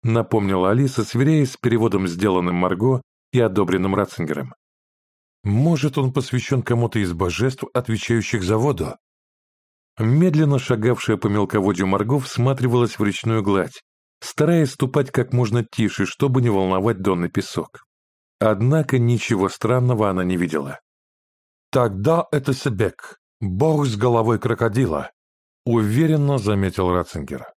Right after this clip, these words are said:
Он считался защитником мира от зла и тьмы. Но основным центром его культа был оазис Файюм, это к югу от Каира.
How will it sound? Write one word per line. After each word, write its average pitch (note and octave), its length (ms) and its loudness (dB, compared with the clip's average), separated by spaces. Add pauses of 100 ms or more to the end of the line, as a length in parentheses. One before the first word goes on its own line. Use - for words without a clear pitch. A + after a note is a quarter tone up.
(680)
Он D#3+ 180 2
считался C3+ 640 0
защитником A2 840 0
мира C#3 260 2
от F#2+ 100 -2
зла G#2 240 2
и G#2 60 2
тьмы. G#2+ 340 -4 (760)
Но B2+ 480 2
основным B2 600 0
центром G#2+ 460 -2
его G2+ 260 2
культа C3 400 0
был B2+ 320 0
оазис A#2 440 0
Файюм, G#2+ 560 0 (500)
это E3 280 2
к C3+ 100 -4
югу G#2 260 2
от G2 100 -2
Каира. G2 440 0